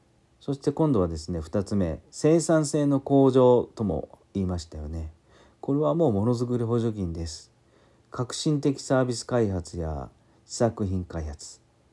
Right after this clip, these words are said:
生産プロセスの改善を行うための設備投資などを支援するものと。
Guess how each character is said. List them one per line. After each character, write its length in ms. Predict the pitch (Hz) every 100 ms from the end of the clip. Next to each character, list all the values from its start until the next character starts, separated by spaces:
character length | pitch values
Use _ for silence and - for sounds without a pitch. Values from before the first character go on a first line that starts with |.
| _
生 220 | 135 123
産 240 | 127 120
プ 100 | 123
ロ 140 | 120 110
セ 160 | 104
ス 100 | 95
の 140 | 98 87
改 280 | - 107 104
善 220 | 107 104
を 80 | 98
行 120 | 107
う 260 | 101 101
た 160 | 95 95
め 160 | 92 87
の 440 | 110 123 90 - _ _ _ _ _
設 320 | - 165 -
備 180 | 165 170
投 320 | - 180 175
資 220 | 165 -
な 180 | 160 165
ど 140 | 175 160
を 60 |
支 160 | 104 120
援 140 | 104
す 140 | 90 87
る 80 | 85
も 120 | 82
の 100 |
と。 100 | 78